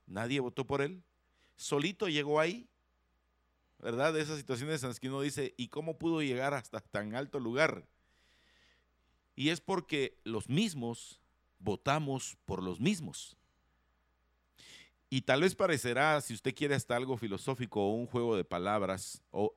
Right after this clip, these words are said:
eh, o mejor explicado, como lo diría mi maestra de sociología, esta es una paradoja. Y en esta paraboja-, paradoja entiendo que el gran protagonista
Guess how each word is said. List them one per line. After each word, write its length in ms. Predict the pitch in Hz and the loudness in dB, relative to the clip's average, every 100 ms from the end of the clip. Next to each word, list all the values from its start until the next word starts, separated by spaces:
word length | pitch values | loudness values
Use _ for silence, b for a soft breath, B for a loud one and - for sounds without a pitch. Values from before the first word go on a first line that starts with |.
| _ | _
eh, 180 | 127 123 | -10 -8
o 100 | - | -6
mejor 320 | 127 127 160 185 | -4 -2 2 2
explicado, 580 | - 127 117 131 123 | 2 -6 -4 -2 0
como 220 | 113 98 95 | -2 -4 -4
lo 100 | 90 | -2
diría 320 | 87 110 101 | -2 0 -2
mi 200 | 85 78 | -4 -8
maestra 380 | 78 90 - 95 | -8 -10 -8 -8
de 60 | 85 | -8
sociología, 720 | 85 87 76 76 104 90 87 _ b b b b b b b | -10 -10 -10 -10 -6 -4 -6 _ b b b b b b b
esta 420 | 139 156 - 151 | -2 -2 0 0
es 140 | 139 - | 0 -2
una 280 | 143 147 - | -2 -2 0
paradoja. 680 | 120 113 143 202 120 80 - _ _ _ _ _ _ _ _ b b b | 0 4 4 4 0 -8 -14 _ _ _ _ _ _ _ _ b b b
Y 140 | 123 | -2
en 80 | 139 | 2
esta 320 | 180 - 190 | 2 0 2
paraboja-, 560 | 147 117 101 143 131 - - | 4 4 2 -2 -6 -8 0
paradoja 600 | 104 98 123 - 120 113 _ _ _ b b - | 2 4 2 2 -2 -4 _ _ _ b b -2
entiendo 720 | 135 135 131 151 185 190 170 | 0 0 -2 2 4 4 0
que 420 | - 127 113 113 _ - | 2 2 2 0 _ -6
el 180 | 123 123 | -2 0
gran 240 | 147 185 | 0 0
protagonista 840 | 185 156 131 123 139 180 - 123 | -2 -2 0 0 0 -2 -4 -8